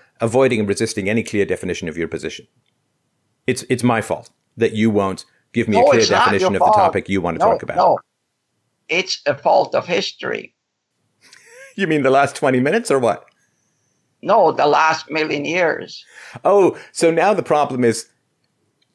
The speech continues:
Speaker 1: it's, the problem is not that you won't give me a clear definition. The problem is the last million years.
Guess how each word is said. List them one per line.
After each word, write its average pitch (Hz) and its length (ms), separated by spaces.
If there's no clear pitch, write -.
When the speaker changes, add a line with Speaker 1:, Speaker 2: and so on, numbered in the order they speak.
Speaker 1:
it's, 147 140
the 139 220
problem 190 340
is 147 100
not 180 200
that 139 120
you 147 80
won't 131 200
give 135 160
me 135 100
a 113 60
clear 123 220
definition. 110 500
The 101 60
problem 113 380
is 104 100
the 107 100
last 98 260
million 98 300
years. - 320